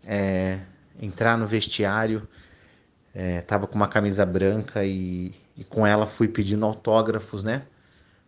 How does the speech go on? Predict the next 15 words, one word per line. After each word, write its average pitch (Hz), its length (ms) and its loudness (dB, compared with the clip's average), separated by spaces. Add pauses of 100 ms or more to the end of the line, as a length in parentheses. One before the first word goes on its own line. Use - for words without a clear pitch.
(140)
pra 104 120 -4
aquele 101 240 0
time 101 240 -2
de 101 120 0
dois 101 180 2
mil 101 140 2
e - 20 -4
doze, 101 580 0 (720)
que 98 840 -4 (640)
tínhamos 101 380 -4
Fumagalli, 95 1200 0 (680)
Neto, 101 1000 -2 (380)
Domingos, 98 1400 -2 (760)
Fabinho, 101 1200 0 (1000)
e 143 340 0